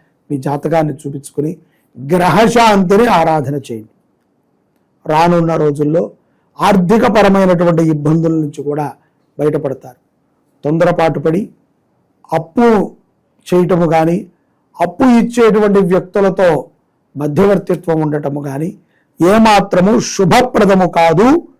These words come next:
మేషరాశి జాతకులకి. వ్యాపారముల యందు లాభాన్ని ఏ విధంగా అయితే మీరు పసిగట్టగలుగుతారో, నష్టాన్ని కూడా పసిగల-, పసిగట్టగలుగుతారు. కాబట్టి తస్మాత్ జాగ్రత్త.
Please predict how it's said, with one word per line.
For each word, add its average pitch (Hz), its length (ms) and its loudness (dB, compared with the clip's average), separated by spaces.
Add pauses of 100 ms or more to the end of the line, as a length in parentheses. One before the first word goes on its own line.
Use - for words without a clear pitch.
(360)
మేషరాశి 185 720 2
జాతకులకి. 127 600 -10 (1200)
వ్యాపారముల 196 920 4
యందు 208 400 2 (800)
లాభాన్ని 185 920 2 (680)
ఏ 165 160 2
విధంగా 190 360 0
అయితే 170 240 0
మీరు 156 180 -2
పసిగట్టగలుగుతారో, 151 1080 -6 (360)
నష్టాన్ని 233 760 0
కూడా 202 260 2
పసిగల-, 170 480 -4 (260)
పసిగట్టగలుగుతారు. 143 920 -6 (760)
కాబట్టి 165 340 -4
తస్మాత్ 180 680 -6
జాగ్రత్త. 123 580 -18